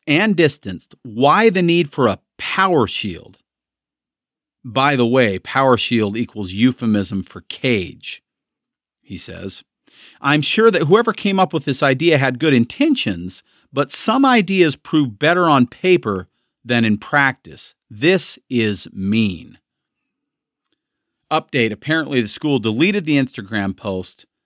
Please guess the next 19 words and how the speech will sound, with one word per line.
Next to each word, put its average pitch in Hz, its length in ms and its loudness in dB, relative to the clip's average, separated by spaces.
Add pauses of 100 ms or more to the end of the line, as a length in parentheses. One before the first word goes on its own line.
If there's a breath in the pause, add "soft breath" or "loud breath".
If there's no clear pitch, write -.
(160)
but 107 120 -12
here's 143 320 -2
a 117 40 -6
screenshot, 107 680 -4
and - 100 -16
he 101 60 -10
put 110 180 -10
a 104 40 -8
picture - 400 -12
of 73 100 -18
it. 71 100 -20 (2250)
And 165 200 4
he 175 120 2
got 190 480 2
a 175 60 -2
mix - 720 -4
of 135 540 0 (200)
things 117 380 0
back. - 460 -10